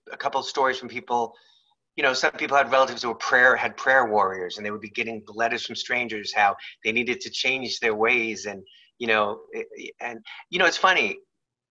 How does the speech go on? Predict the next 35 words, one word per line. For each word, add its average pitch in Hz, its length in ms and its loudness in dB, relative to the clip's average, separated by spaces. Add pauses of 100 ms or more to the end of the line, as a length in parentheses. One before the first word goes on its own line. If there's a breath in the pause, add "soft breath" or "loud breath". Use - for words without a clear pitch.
(340)
the 135 100 -6
religion 165 400 0
thing, 147 220 2
I 123 80 4
was 131 80 -4
doing 151 160 2
a 127 40 -6
book 151 160 0
signing 127 440 2
in, 117 240 -2
uh, 110 320 2 (600)
I 117 40 -8
think 156 120 0
Maryland, 123 480 4 (540)
and 117 120 0
a 120 60 -2
woman 131 320 0
was 113 140 -4
walking 120 220 2
by 117 160 6
and 113 80 2
she - 80 -4
saw 123 160 -2
the 113 80 -4
signs. 117 380 0
"Well, 135 100 -4
what's 151 160 -4
the 147 60 -6
book 147 200 2
about?" 127 480 4
And 120 120 -6
I 117 60 -4
s-, - 200 -12
told 135 300 2
her, 123 240 0